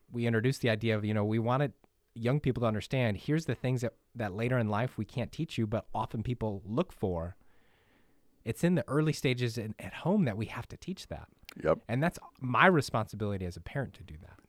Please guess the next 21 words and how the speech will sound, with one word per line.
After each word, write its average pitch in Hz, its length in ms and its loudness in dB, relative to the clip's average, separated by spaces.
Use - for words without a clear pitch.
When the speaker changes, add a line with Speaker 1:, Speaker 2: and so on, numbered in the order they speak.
Speaker 2:
Yep. 85 200 2
You 101 80 4
know, 107 140 10
I, 98 340 4
I 101 80 6
think 131 240 4
if 92 80 2
you 104 80 -2
can 92 160 4
understand 87 480 2
what 80 160 0
success 76 560 -2
is, 67 340 -2
you 90 140 4
are 85 80 6
so 101 200 -2
stable 76 500 0
in 65 100 -6
life. 62 260 -8
And 80 120 -2
s-, - 120 -10